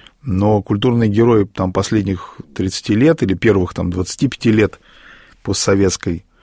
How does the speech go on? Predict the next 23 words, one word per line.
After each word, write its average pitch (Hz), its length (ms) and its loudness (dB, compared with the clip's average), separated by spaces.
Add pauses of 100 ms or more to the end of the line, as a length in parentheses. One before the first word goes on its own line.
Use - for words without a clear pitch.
(540)
России, 123 580 0
они, 117 560 -2 (480)
а, 90 640 -2 (140)
так 92 200 -4
получалось, 110 640 0
что - 240 -2
они, 95 240 0
в 107 80 0
общем, 95 380 -4
от 92 220 -6
героизма, 110 680 4
к - 40 -12
которому 95 580 -2 (400)
мы 101 140 -2
привыкли 101 400 0
до 101 140 2
этого, 131 400 2
были 117 220 2
весьма 110 300 0
далеки. 107 560 -2 (840)
Вот. 90 560 -4 (180)
А, 87 1120 -6
и 90 640 -4